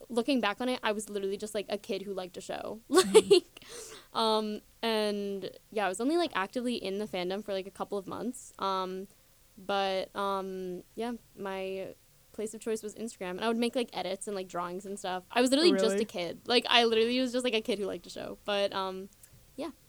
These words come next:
Speaker 2: Yeah, I never made edits, but I enjoyed them.
Speaker 1: Mm.
Speaker 2: On Vine, which we didn't even list 'cause Vine has died. <laughs>
Speaker 1: Mm.
Speaker 2: Rest in peace. Um,
Speaker 1: Vine was, like, so big, though,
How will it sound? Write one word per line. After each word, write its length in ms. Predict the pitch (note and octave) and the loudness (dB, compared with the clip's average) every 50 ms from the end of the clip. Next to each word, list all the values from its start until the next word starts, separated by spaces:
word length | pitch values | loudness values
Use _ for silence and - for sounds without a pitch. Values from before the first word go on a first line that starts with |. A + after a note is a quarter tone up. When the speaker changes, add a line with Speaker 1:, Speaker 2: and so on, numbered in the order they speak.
| _ _ _ _ _ - _ _ _ _ _ | _ _ _ _ _ -20 _ _ _ _ _
Speaker 2:
Yeah, 260 | - G#3+ G3+ G3 G3 G#3 | -2 2 2 2 2 0
I 80 | G#3+ A3 | -2 -2
never 240 | A#3+ C#4 D#4 E4 | -2 -2 0 0
made 420 | D4 A3+ G#3 G3 G3 G3 F#3+ F3 F3 - - - - - | 2 2 4 4 4 4 2 0 -4 -12 -20 -18 -8 -4
edits, 600 | F#3 F#3 F3 F3+ F3+ F3 - - - - - - - - | -4 -2 -2 -2 -4 -4 -8 -14 -16 -16 -18 -16 -10 -6
but 120 | G3+ F#3+ | -4 -2
I 100 | F#3+ F#3 | -2 0
enjoyed 460 | F#3 F#3 F#3 F3 E3+ E3 E3 F3 B3 C#4 | 0 0 0 0 0 0 0 -2 -2 -2
them. 640 | A#3 E3+ E3 F#3+ A#3 A#3+ G#3+ G#3 G3 F#3 F#3 G3+ - - - | -4 -4 -4 -6 -8 -8 -8 -8 -8 -10 -12 -16 -18 -14 -10
Speaker 1:
Mm. 140 | G3+ F3+ F3 - - - - | -10 -10 -10 -12 -14 -12 -6
Speaker 2:
On 240 | F#3 F#3 F3+ F3+ F3 | -4 -2 0 0 0
Vine, 640 | D#3+ E3+ E3 E3 E3 E3+ F3+ F#3+ G3+ G#3+ A3+ A#3 A3+ | -2 -2 -2 -2 -2 -2 -2 -2 -4 -4 -6 -6 -8
which 340 | G3+ F#3 - - - - - | -8 -8 -8 -10 -12 -12 -8
we 120 | G3+ G3 F#3 | -6 -4 -2
didn't 200 | F3+ F#3+ G3 G3 | 0 0 0 0
even 180 | F#3+ F#3 F3 | 0 -2 -2
list 260 | E3+ E3+ F3 - - | -2 -4 -6 -8 -8
'cause 180 | - - F3+ E3 | -8 -8 -6 -6
Vine 340 | E3+ E3+ E3 E3 E3 E3 D#3+ | -6 -6 -4 -4 -4 -6 -6
has 220 | D3+ E3+ E3 D#3+ | -6 -6 -8 -8
died. 440 | - D#3+ D#3 E3 D#3+ F3+ G#3+ B3 A#3+ G#3+ | -8 -10 -10 -6 0 2 4 4 4 2
<laughs> 40 | G#3 | 0
Speaker 1:
Mm. 240 | G#3 G#3+ G3+ G3 F#3+ - - - - - - - - - - - - | -2 -4 -6 -6 -10 -18 -20 -20 -20 -20 -20 -20 -20 -20 -20 -20 -12
Speaker 2:
Rest 520 | - G3 F#3+ F#3+ F#3+ F#3+ F#3 - - - | -8 -6 -2 -2 0 -2 -2 -6 -10 -10
in 100 | F3+ F3 | -10 -10
peace. 720 | D#3 - F3+ F3+ - - - - - - - - - - - - - - - - - | -12 -12 -14 -16 -16 -16 -18 -18 -18 -18 -18 -20 -20 -20 -20 -20 -20 -20 -14 -8 -6
Um, 720 | F#3+ F#3+ F#3 F#3 F#3 F3+ F3+ F3+ F3+ F3+ F3+ F#3 F#3 F3+ - - - - - - - - - - - - _ - - - - - - - - - - - - - - - - - - - - - - - - - - - - - - - - | -4 -2 -2 -2 -2 -2 -2 -2 -2 -2 -4 -4 -6 -8 -10 -14 -20 -20 -20 -20 -20 -20 -20 -20 -20 -20 _ -20 -20 -20 -20 -20 -20 -20 -20 -20 -20 -20 -20 -20 -20 -20 -20 -20 -20 -20 -20 -20 -20 -20 -20 -20 -20 -20 -20 -20 -20 -20 -18
Speaker 1:
Vine 320 | G#3+ F#3+ G3+ F3 F#3 G3 | -12 -8 -8 -6 -6 -6
was, 140 | A3+ C4 - | -8 -8 -6
like, 140 | F#4+ G4+ - | -8 -8 -8
so 240 | - - G#3 G3 G3+ | -6 -4 -4 -4 -4
big, 260 | F#3 F#3 F3+ F#3+ G3+ | -4 -6 -6 -6 -4
though, 400 | G#3+ A3 A3 A#3 A#3+ B3+ C4+ | -2 -2 -2 -2 -2 -4 -6